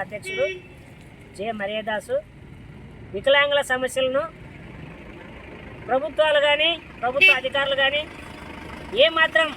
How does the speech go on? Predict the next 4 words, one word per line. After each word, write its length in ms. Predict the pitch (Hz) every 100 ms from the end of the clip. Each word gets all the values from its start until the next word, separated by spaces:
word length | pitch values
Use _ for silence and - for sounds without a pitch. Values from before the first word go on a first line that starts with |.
| - - -
పట్టించుకోపోగా, 760 | - 587 - - 277 - 320 311 202 - - - - - - - - - -
వికలాంగులు 560 | 240 311 339 349 339 330 - - - - - - - - - - 233
సమస్యలపై 680 | 262 339 349 349 330 320 262 - - - - - - - - - - - - - - - - - - 220
ఎన్నోసార్లు 640 | 311 349 359 330 330 330